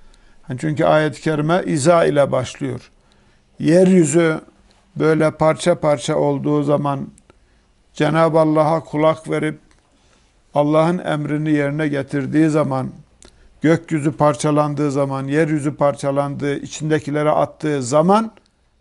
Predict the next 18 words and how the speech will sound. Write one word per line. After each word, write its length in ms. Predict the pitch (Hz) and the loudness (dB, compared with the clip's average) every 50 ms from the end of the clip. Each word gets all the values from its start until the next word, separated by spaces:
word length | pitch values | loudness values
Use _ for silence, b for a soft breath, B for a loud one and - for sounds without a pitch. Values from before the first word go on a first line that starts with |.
| _ _ _ _ _ _ _ _ _ _ _ _ _ - | _ _ _ _ _ _ _ _ _ _ _ _ _ -2
ey 300 | 156 165 170 165 160 151 | 0 0 0 0 -2 -4
insan, 600 | 147 135 - - 147 151 156 160 175 170 185 175 | -6 -6 -6 -4 -4 -4 -4 -4 -6 -8 -6 -4
bil 240 | 151 147 147 143 - | -4 -4 -4 -4 -8
ki 120 | 139 131 | -10 -8
sen 400 | - - 143 151 160 170 185 190 - | -6 -2 0 0 0 0 -2 -4 -2
Allah'a 420 | 165 151 147 143 143 143 139 147 170 | -2 0 0 0 0 0 0 0 0
ulaşmış 460 | 185 202 214 196 - - 196 - 208 | 0 0 0 0 -2 -6 -10 -6 -6
olacaksın. 540 | 180 151 135 123 - - 110 - - - - _ _ _ _ _ _ _ _ _ _ _ _ _ _ _ _ _ _ _ _ _ _ _ _ _ _ _ _ _ | -6 -6 -6 -8 -10 -12 -12 -14 -16 -16 -18 _ _ _ _ _ _ _ _ _ _ _ _ _ _ _ _ _ _ _ _ _ _ _ _ _ _ _ _ _
Çünkü 420 | - 151 170 160 - 180 165 151 | -4 -2 -2 -2 0 0 0 4
bu 280 | 180 208 226 226 220 226 | 4 4 4 4 0 -4
kıyamettir. 1000 | - 175 175 175 170 165 165 180 190 185 185 - - 220 226 214 - - - _ _ _ _ _ _ _ _ _ _ _ _ | 0 2 4 4 4 2 2 2 2 0 0 -4 -10 -10 -10 -10 -10 -20 -20 _ _ _ _ _ _ _ _ _ _ _ _
Kıyametin 640 | - 175 170 185 180 180 180 180 180 180 - 190 175 | -2 2 4 4 4 4 2 0 -2 -2 -2 -8 -8
sonunda 520 | - - 165 156 151 143 139 131 - - | -4 -4 -6 -4 -6 -8 -4 -4 -4 -2
insan 640 | - 180 175 170 - - 156 165 185 208 262 262 - - _ _ _ _ _ _ _ _ | -2 -2 -2 -4 -2 0 0 2 2 0 -2 -6 -10 -16 _ _ _ _ _ _ _ _
sonunda 800 | - - - - 143 139 131 135 139 143 180 190 202 214 - - - | -14 -6 -4 -4 -4 -4 -6 -4 2 4 4 4 4 0 -4 -6 -2
Allah'ın 480 | 160 160 151 147 147 143 143 139 139 | -2 0 0 2 2 2 2 0 -4
huzuruna 760 | 135 143 165 160 135 139 135 127 117 123 143 180 208 208 208 | -6 -4 -4 -4 -4 -4 -6 -6 -6 -6 -6 -4 -4 -4 -2
varacaktır. 760 | 262 233 208 180 147 131 131 117 - _ - - - - - | -2 0 0 0 -2 -2 -8 -10 -12 _ -20 -20 -20 -20 -20